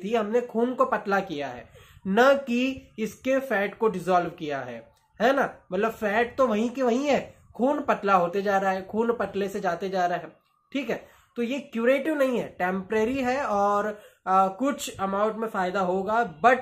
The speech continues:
यदि आप, हमें बात करूं एवियन को ठीक करेगा या नहीं करेगा, तो डायरेक्टली ये कभी ठीक नहीं कर सकता, क्योंकि ये ब्लड थिनर है, ब्लड पे काम करेगा, न कि फीमर के हेड पर हड्डियों पर काम करेगा।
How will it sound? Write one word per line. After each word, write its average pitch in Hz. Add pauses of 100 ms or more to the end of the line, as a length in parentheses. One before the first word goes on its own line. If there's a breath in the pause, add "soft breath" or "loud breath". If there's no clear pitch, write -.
यदि 196
आप, 202
हमें 180
बात 202
करूं 240 (380 loud breath)
एवियन 226
को 254
ठीक 262
करेगा 254
या 247
नहीं 240
करेगा, 240 (360 loud breath)
तो 226
डायरेक्टली 214
ये 254
कभी 196
ठीक 220
नहीं 226
कर 226
सकता, 226
क्योंकि 226
ये 226
ब्लड 185 (120)
थिनर 208
है, 247 (280 loud breath)
ब्लड 214
पे 277
काम 247
करेगा, 233 (280 loud breath)
न 208 (140)
कि 233
फीमर 208
के 202
हेड 196
पर 220
हड्डियों 170
पर 165
काम 143
करेगा। 123